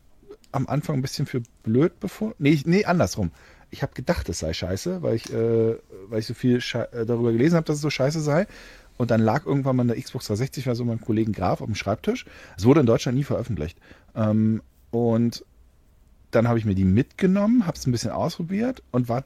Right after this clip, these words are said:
total überrascht, wie gut's mir gefallen hat. Und dann bin ich aber nicht sicher, ob ich auf der dreihundertsechzig durchgespielt hab oder, oder ob ich gewartet hab, bis die P-C-Version rauskam. Ähm, auf jeden Fall hab ich's zweimal,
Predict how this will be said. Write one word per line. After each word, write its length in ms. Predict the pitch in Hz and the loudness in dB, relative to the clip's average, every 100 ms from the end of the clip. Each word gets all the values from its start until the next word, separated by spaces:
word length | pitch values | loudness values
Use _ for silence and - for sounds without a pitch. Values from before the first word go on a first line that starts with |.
| _ | _
total 840 | 180 - - - 240 208 220 220 | -4 -4 -14 -10 -6 -4 -2 0
überrascht, 480 | 220 190 160 170 - | 0 0 0 -2 -2
wie 80 | 165 | -4
gut's 240 | 143 131 | -2 0
mir 100 | 135 | 2
gefallen 400 | 113 107 117 107 | 2 2 2 2
hat. 240 | 95 113 254 - - - - - - _ _ _ _ _ _ | 2 0 -2 -12 -20 -20 -20 -20 -20 _ _ _ _ _ _
Und 200 | - 131 | -8 -6
dann 100 | 131 | -2
bin 100 | 127 | 2
ich 60 | 180 | 4
aber 100 | 151 | 4
nicht 140 | 160 - | 2 -2
sicher, 220 | 160 156 | -2 -2
ob 40 | |
ich 140 | 139 123 | -2 -4
auf 100 | 120 | -2
der 120 | 117 | 0
dreihundertsechzig 460 | 101 104 127 - | 2 0 0 -4
durchgespielt 440 | - 139 - - 135 | -4 -4 -4 -4 -2
hab 180 | 131 143 | -2 -4
oder, 340 | 110 110 110 | -4 -4 -4
oder 160 | 120 110 | -2 -2
ob 60 | 107 | -2
ich 100 | - | -4
gewartet 460 | 87 87 113 131 | -2 0 0 0
hab, 80 | 117 | -6
bis 120 | - | -4
die 100 | 113 | -6
P-C-Version 680 | 101 95 - 113 101 78 76 | -6 -10 -2 2 2 0 -4
rauskam. 600 | 69 78 - 92 92 147 - - - - - | -4 -6 -6 -4 -2 -2 -6 -18 -20 -20 -10
Ähm, 520 | 107 104 104 101 101 101 _ _ _ | -4 0 2 2 0 -2 _ _ _
auf 100 | 104 | 2
jeden 140 | 123 | 2
Fall 120 | 131 113 | 4 4
hab 120 | 113 | 4
ich's 200 | 113 - | 0 -4
zweimal, 500 | - 98 127 156 151 | -2 2 4 2 0